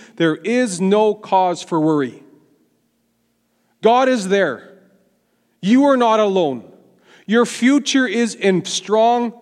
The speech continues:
powerful, capable hands. Draw near to God, and your worry will dissipate. Seek first his kingdom.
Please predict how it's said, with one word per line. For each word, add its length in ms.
powerful, 540
capable 540
hands. 640
Draw 360
near 760
to 140
God, 500
and 140
your 100
worry 540
will 120
dissipate. 600
Seek 340
first 300
his 180
kingdom. 540